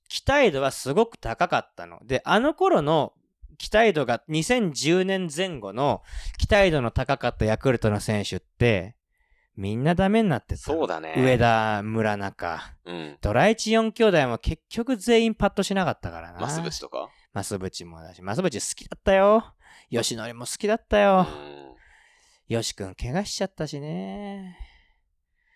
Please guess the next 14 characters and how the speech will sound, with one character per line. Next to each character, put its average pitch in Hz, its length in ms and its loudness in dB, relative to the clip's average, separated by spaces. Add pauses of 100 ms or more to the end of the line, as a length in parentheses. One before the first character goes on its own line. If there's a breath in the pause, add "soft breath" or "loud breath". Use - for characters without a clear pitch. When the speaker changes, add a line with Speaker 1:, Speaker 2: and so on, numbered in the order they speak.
(280)
Speaker 1:
う 101 40 -16
ん。 85 640 -18 (280)
ね 104 400 -12
え、 - 20 -8
な 98 120 -8
ん 98 100 -16
か、 - 240 -14 (840)
そ - 280 -16
う - 20 -18
な - 80 -20
ん - 20 -20 (240)
だ 95 140 -20
よ 95 60 -20
ね。 151 600 -10